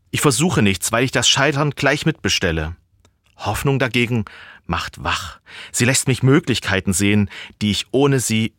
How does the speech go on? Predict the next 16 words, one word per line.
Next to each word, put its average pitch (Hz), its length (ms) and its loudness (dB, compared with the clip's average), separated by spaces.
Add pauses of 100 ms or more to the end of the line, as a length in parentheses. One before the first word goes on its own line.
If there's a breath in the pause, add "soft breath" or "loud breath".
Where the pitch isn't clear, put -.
übersehe. 80 720 -4 (1160 loud breath)
Ein 98 300 2
kluger 151 400 0
Satz 95 400 0
eines 92 320 -2
Theologen 95 540 0
lautet: 98 580 -2 (540 soft breath)
"Der 82 80 2
Mensch 127 400 2
wird 110 180 0
des 85 200 -2
Weges 117 360 0
geführt, 98 640 -4 (180)
den 92 140 2
er 104 160 -2
wählt." 73 440 -6